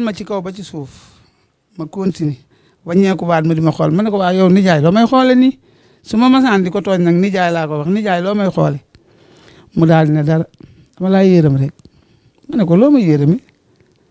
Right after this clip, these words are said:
Mu ne, "Dara walaay." Ma daal di bàyyi. Diggante bi foofu ci laa gëj a waxaateeg moom ci yu jëm sax ci loolu. Ma am nag naqar lool,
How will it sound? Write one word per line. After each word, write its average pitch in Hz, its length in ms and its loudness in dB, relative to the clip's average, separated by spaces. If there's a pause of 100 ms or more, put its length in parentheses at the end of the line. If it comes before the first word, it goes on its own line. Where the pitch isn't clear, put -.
(360)
Mu 180 80 0
ne, 170 140 4
"Dara 185 240 2
walaay." 151 300 2 (840)
Ma 135 100 -2
daal 135 200 0
di 185 80 4
bàyyi. 208 300 0 (1200)
Diggante 208 380 0
bi 190 100 -2
foofu 175 340 0 (640)
ci 190 120 -6
laa 165 280 2
gëj 156 220 -2
a 156 100 2
waxaateeg 147 460 -2
moom 151 260 2
ci - 140 -6
yu 156 140 0
jëm 147 160 0
sax 180 200 -4
ci 233 120 -6
loolu. 147 240 0 (1600)
Ma 131 160 -4
am 143 100 2
nag 143 160 2
naqar 156 320 -2
lool, 240 340 2